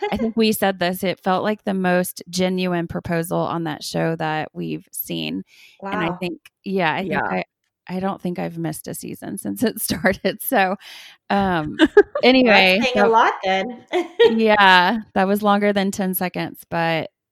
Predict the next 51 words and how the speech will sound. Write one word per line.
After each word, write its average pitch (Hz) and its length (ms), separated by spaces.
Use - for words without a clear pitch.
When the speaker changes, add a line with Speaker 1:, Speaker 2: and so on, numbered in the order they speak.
Speaker 1:
there 185 200
you 175 160
go. 190 380
<laughs> - 280
What 220 140
Speaker 2:
Oh - 20
Speaker 1:
about 208 160
Speaker 2:
my 170 60
Speaker 1:
y'all? 180 160
Speaker 2:
gosh. 220 120
I 208 180
would 330 220
say 240 680
for 226 240
sure, 190 840
if 185 100
you 202 80
haven't 196 200
watched 202 240
The 202 80
Queen's 190 400
Gambit, 180 500
wait, 190 220
that's 185 180
what 190 80
it's 180 120
called, 165 200
right? 165 280
Queen's 190 240
Gambit 180 300
on 175 140
Netflix. - 760
Speaker 3:
Yes. 165 260
Speaker 2:
Definitely 190 260
watch 180 280
it. 175 320
And 180 160
then 180 140
my 175 160
other 180 240
one 180 180
would 180 200
be 170 500
The 185 80
Flight 170 280
Attendant 170 480
on 160 120
H 165 260
B 170 140
O - 100
Max, - 560